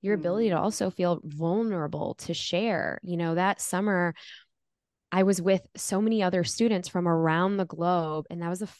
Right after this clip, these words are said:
Speaker 1: first time I would be away from trauma. I would be
Speaker 2: Mm.
Speaker 1: away from setbacks, challenges, that I would be, even though it was, like, you know, ninety degrees and humid, no A C in our dorms. I'm, like,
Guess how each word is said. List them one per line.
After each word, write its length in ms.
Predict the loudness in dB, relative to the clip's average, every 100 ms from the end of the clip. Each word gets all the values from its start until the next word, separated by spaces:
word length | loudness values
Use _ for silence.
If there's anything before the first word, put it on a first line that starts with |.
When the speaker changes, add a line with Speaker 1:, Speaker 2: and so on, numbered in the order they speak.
| _
Speaker 1:
first 400 | -4 -4 -6 -12
time 320 | -6 -4 -2
I 80 | -2
would 120 | -2
be 120 | 0
away 320 | 0 0 -2 -2
from 340 | -6 -10 -10
trauma. 580 | -4 -2 0 2 0 -2 -6 -20 -16 -2
I 80 |
would 140 | 0 2
be 80 | 2
Speaker 2:
Mm. 80 |
Speaker 1:
away 380 | 2 4 4 2
from 500 | 0 -6 -4 -2 -6 -12 -20 -10
setbacks, 760 | 2 2 4 0 0 -6 -12
challenges, 920 | -4 0 2 2 2 4 4 2 -2 -12 -20 -20 -4
that 160 | -4 -2
I 200 | -2 2
would 200 | 0 0
be, 520 | -4 -2 0 -2 -4
even 240 | -8 -6
though 120 | -2 -2
it 60 |
was, 160 | -2 -2
like, 280 | -2 -4 -4
you 100 | -6
know, 100 | -2
ninety 300 | 2 4 4
degrees 340 | 4 4 4
and 140 | 0
humid, 720 | -4 -4 -2 2 4 6 4 2
no 320 | 4 6 6
A 140 | 4
C 260 | 2 -2 -2
in 80 | -2
our 160 | -4
dorms. 640 | -4 -4 0 0 0 -4 -8 -8
I'm, 260 | -8 -6
like, 220 | -6 -6